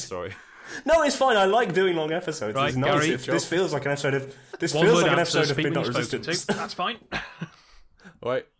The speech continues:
Speaker 1: I'm ready.
Speaker 2: Oh, <laughs> fine. So, um, The Last
Speaker 3: Yep.
Speaker 2: Guardian has just gone gold. So for anyone
Speaker 1: Good.
Speaker 2: that is not down with the, the lingo,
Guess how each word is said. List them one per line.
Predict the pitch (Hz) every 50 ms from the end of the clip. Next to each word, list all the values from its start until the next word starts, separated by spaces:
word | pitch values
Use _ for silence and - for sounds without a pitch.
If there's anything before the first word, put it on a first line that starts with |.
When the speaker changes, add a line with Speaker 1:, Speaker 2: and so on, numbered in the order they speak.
| _ _ _ _ _
Speaker 1:
I'm | 127 147
ready. | 156 156 156 170 - - _ _ _ _ - -
Speaker 2:
Oh, | 143 139
<laughs> | 139 - - - - - _ _ 466 - _ -
fine. | - - - - - - 180 180 170 147 165 156 143
So, | - 175 160 151 147 131 101
um, | 110 139 143 143 135 131 131 127 127 - - - - - - _ _
The | - 143
Last | 147 151 170 170 170 170
Speaker 3:
Yep. | - - 156
Speaker 2:
Guardian | 165 160 151 147 131 123 113 104 101
has | 107 110 117 120 117 -
just | - 135 131 127 -
gone | - 120 120 120 117
gold. | - 127 127 123 117 104 87 - -
So | - - 110 104 101
for | - -
anyone | 110 113 98 107
Speaker 1:
Good. | 113 113 117 110 -
Speaker 2:
that | 135 120
is | 117
not | - 131 123 - 110
down | - 123 117 127 127 131 123
with | 135 135 113 - - - - _ -
the, | 143
the | - 110 110 120
lingo, | 117 123 135 143 143 127 120 123 131 156 180 180